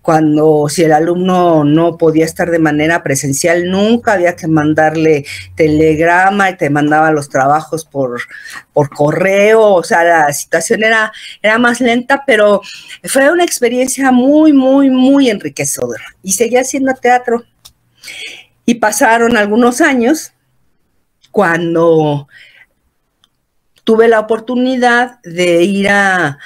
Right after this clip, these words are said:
a dar, em, historia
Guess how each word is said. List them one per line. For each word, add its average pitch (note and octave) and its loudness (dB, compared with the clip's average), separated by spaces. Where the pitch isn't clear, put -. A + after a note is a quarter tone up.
a D#3+ 0
dar, F#3 0
em, C#3 -2
historia B3 2